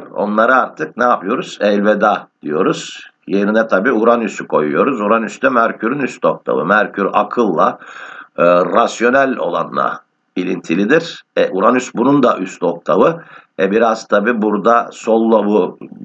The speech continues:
geliştiremeyenler sorun yaşayacaklar. "İstikbal göklerdedir." diyor Mustafa Kemal. On iki yaşında Mustafa Kemal'e, e,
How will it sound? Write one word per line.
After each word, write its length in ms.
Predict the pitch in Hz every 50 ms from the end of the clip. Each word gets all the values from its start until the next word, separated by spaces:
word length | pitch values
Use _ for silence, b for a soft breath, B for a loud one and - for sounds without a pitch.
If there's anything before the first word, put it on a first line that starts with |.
| - -
geliştiremeyenler 1080 | - 95 101 104 107 - - - 120 135 135 135 123 110 95 87 90 110 151 170 170 - - -
sorun 300 | _ - - 98 107 135
yaşayacaklar. 720 | 147 143 135 117 - - 95 85 87 76 76 - - 67 60
"İstikbal 580 | 71 - - - - 95 95 - - 127 143
göklerdedir." 840 | 135 120 120 113 - - 104 117 117 113 117 120 120 117 113 95 90
diyor 160 | 87 90 90
Mustafa 440 | 85 85 82 - - 87 85 87 82
Kemal. 320 | - 87 82 101 143 185 208 B B B B B
On 140 | - 104 127
iki 220 | 131 - - 107
yaşında 360 | 107 104 104 - 117 147 170 160
Mustafa 460 | 131 - - - 113 101 110 110 -
Kemal'e, 480 | - 113 107 107 107 117 139 165 82 B B B B B B B B B _ -
e, 280 | 87 90 90 - -